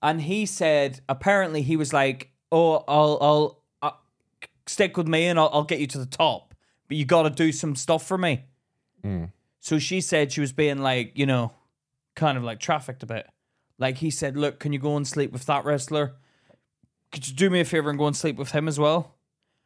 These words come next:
Speaker 1: And she was doing it,
Speaker 2: Mm.
Speaker 1: you know. But you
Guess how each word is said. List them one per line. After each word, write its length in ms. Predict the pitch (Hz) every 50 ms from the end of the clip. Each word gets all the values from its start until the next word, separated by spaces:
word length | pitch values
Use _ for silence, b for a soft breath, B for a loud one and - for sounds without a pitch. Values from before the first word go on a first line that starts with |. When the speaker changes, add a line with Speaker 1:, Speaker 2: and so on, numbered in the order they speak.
| _ _ _ _ - 139
Speaker 1:
And 180 | 147 156 147
she 160 | - - 233
was 140 | 220 202 -
doing 280 | - 214 220 208 160 135
it, 200 | 143 190 - - - _ _ _ -
Speaker 2:
Mm. 240 | 107 101 95 95 101 - _ _ _ _ _ _ _ _ _ _ _ _ _ _ _ _ _ _ _ -
Speaker 1:
you 140 | 135 139
know. 320 | 147 143 135 143 151 - - _ _ _ _ _ _ _ _ _ _ _ _ _ _ _ _ _ _
But 140 | - 170 -
you 120 | 180 -